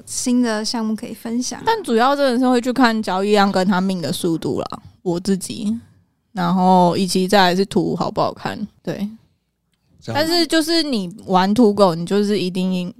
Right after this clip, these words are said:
Speaker 2: 要有个心态是它就归零了，你也无所谓，然后一定要用土狗钱包去买，不要用你一般买正经项目的钱包去mint。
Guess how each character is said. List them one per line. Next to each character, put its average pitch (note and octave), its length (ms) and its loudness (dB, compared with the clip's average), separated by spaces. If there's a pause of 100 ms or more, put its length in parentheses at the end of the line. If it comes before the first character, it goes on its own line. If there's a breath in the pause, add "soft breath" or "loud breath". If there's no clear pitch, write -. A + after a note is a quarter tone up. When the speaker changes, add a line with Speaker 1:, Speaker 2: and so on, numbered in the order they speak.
Speaker 2:
要 F#3+ 180 4
有 C#3+ 100 0
个 E3 100 0
心 F#3 220 -2
态 F3 160 0
是 F3+ 60 0
它 F3 140 0
就 F3 140 -6
归 D#3 280 -2
零 - 240 -10
了， - 80 -14 (680)
你 F#3+ 120 -12
也 E3+ 140 -4
无 F3 160 -10
所 - 200 -6
谓， A2 200 -4
然 F3 120 -2
后 F#3+ 80 -2
一 G3 80 -2
定 F#3+ 100 2
要 F#3 140 4
用 F#3+ 220 4
土 E3 140 -4
狗 D3+ 200 -4
钱 D3+ 240 -6
包 A#2+ 160 -4
去 - 140 -6
买， - 300 -10 (580)
不 G3+ 60 -8
要 F#3+ 180 4
用 F#3+ 280 2
你 A#3 320 -10 (140)
一 G3+ 100 -6
般 E3+ 460 -4 (600 soft breath)
买 B2 300 -12
正 F#3 300 -2
经 F#3+ 240 -4
项 E3+ 240 -4
目 F3 140 -4
的 D3 100 -4
钱 - 260 -8
包 D3 200 -10
去 - 160 -8
mint。 G#3+ 440 -12